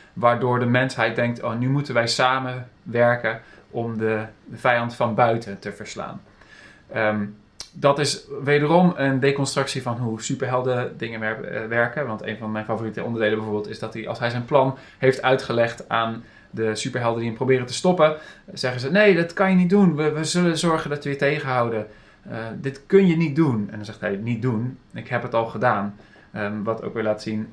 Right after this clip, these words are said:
hoe bewust Alan Moore en Dave Gibbons waren van de clichés van het superheldengenre. Ehm, in ieder geval, de obsessie met het verleden maakt, eh, Ozymandias eigenlijk blind voor het heden.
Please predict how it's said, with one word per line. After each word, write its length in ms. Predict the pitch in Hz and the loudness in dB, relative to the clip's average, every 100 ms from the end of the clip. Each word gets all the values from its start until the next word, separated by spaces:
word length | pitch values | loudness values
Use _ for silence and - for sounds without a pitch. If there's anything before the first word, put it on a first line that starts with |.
| 113 | -8
hoe 280 | 113 110 107 - | -6 -6 -8 -14
bewust 520 | - 123 127 139 139 - | -8 -2 2 4 2 2
Alan 240 | 131 127 | 2 2
Moore 180 | 123 123 | 2 0
en 60 | |
Dave 200 | 120 117 | 0 -2
Gibbons 260 | 131 123 120 | 0 -2 0
waren 340 | 117 113 113 | 0 0 -2
van 240 | 107 110 110 | -4 -4 -4
de 180 | 107 104 | -8 -8
clichés 480 | 123 117 120 113 | -6 -2 -2 -2
van 120 | - 110 | -6 -12
het 140 | 104 | -10
superheldengenre. 800 | 120 113 107 101 101 101 98 127 175 _ - - - - _ | -10 -8 -6 -6 -6 -6 -8 -10 -14 _ -20 -20 -20 -20 _
Ehm, 200 | 117 113 | -6 -4
in 200 | 117 170 | -4 2
ieder 140 | 214 190 | 4 4
geval, 400 | 135 127 156 - - | 6 6 4 -4 -10
de 200 | - 139 | 0 2
obsessie 440 | - - 185 180 | 2 4 4 4
met 100 | 165 | 2
het 120 | 156 - | 2 0
verleden 420 | 139 151 151 135 | 2 4 4 4
maakt, 520 | 139 135 - - - _ - | 4 2 -2 -20 -20 _ -12
eh, 300 | 113 107 107 - | -10 -8 -8 -4
Ozymandias 760 | 117 117 117 113 113 113 - | -4 -2 -2 -2 -4 -4 -4
eigenlijk 500 | 113 123 123 117 107 | 0 0 0 -8 -6
blind 420 | 117 139 156 170 - | 2 2 2 -4 -18
voor 500 | - - 113 113 113 - _ | -16 -4 -2 -2 -4 -10 _
het 280 | - 113 - | -16 -14 -12
heden. 460 | - 120 117 - | -4 -2 0 -2